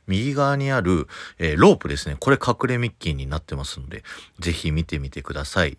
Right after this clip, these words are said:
さあ、ロンドンのね、街になって、ピーターパンたちがビッグベンに影が映ってますけど、こちらですね、あの、上から下を見下ろすシステム、これ宙吊り式のシステムのアトラクションってなかなか珍しいですよね。これはアメリカの倉庫にあるですね、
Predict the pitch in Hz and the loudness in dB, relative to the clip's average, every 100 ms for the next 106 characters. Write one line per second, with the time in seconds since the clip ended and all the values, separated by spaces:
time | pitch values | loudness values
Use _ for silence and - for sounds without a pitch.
0 | _ - - 104 - - 123 131 76 69 | _ -4 6 6 4 0 2 2 -2 -6
1 | 67 87 - - _ 82 82 90 73 - | -6 -8 -8 -20 _ -4 -2 -2 -2 -6
2 | - 69 - _ 110 98 95 85 76 69 | -10 -12 -12 _ 2 4 2 2 -2 -4
3 | 67 - - 82 73 69 90 - 101 76 | -10 -12 -8 -6 -6 -2 -2 0 0 0
4 | - 98 78 73 - - 73 69 - 71 | -2 -2 -2 -6 -6 -8 -8 -6 -8 0
5 | 98 78 - - - - - 247 294 214 | 2 2 -6 -14 -16 -12 -4 -2 0 -2
6 | - 82 76 76 - 120 180 - 165 165 | -2 -2 -2 -2 0 2 2 2 2 2
7 | - 175 156 147 143 139 135 - 117 - | 2 4 4 4 0 0 0 -2 -4 -2
8 | 123 - 90 73 71 - - _ - 101 | -2 0 -2 -2 -6 -14 -18 _ -4 -4
9 | - 127 127 135 - - 123 - 127 - | 0 0 0 0 -2 -2 -4 -2 -4 -2
10 | 78 65 80 82 76 - 71 71 73 76 | -4 -4 -6 -4 -4 -4 -8 -6 -6 -4
11 | 107 117 107 104 101 98 - - - 92 | -2 -2 -2 -2 -2 -2 -6 -8 -12 -10
12 | 76 - - - - _ 110 139 - - | -12 -14 -20 -20 -20 _ 0 0 0 -2
13 | 95 143 196 190 180 196 190 92 - - | 0 2 0 2 2 4 2 0 -12 -12
14 | - - 294 - 101 82 82 78 69 - | -8 0 0 2 2 2 2 0 -4 -2
15 | 87 80 | 0 0